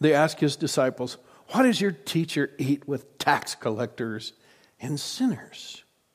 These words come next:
Well, the disciples have no clue what to say, so Jesus bails them out. On hearing this, Jesus said,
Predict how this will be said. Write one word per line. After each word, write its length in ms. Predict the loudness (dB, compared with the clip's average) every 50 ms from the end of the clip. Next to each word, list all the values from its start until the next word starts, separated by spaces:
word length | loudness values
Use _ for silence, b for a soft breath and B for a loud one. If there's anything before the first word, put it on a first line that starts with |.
| _ _ _ _ _ _ _ b b b b b b b b b b b b b b b
Well, 140 | 4 6 8
the 120 | 6 6
disciples 600 | 6 4 4 4 4 4 4 4 4 0 0 0
have 220 | 0 0 2 2
no 180 | 4 4 4 2
clue 240 | 2 0 0 2 2
what 240 | 2 2 0 0 -2
to 100 | -4 -4
say, 300 | -2 0 2 2 2 2
so 200 | 2 2 2 2
Jesus 420 | 2 0 0 0 0 0 -2 -4
bails 460 | -6 -6 -4 -2 -2 -2 -4 -6 -8
them 160 | -8 -2 2
out. 360 | 4 4 4 2 0 -6 -14 -20 -20 b b b b b b b b b b b b b
On 140 | 0 2 4
hearing 380 | 6 6 6 6 6 6 6 6
this, 240 | 6 4 4 2 2
Jesus 360 | 2 4 4 6 4 2 4
said, 380 | 4 4 6 6 4 2 0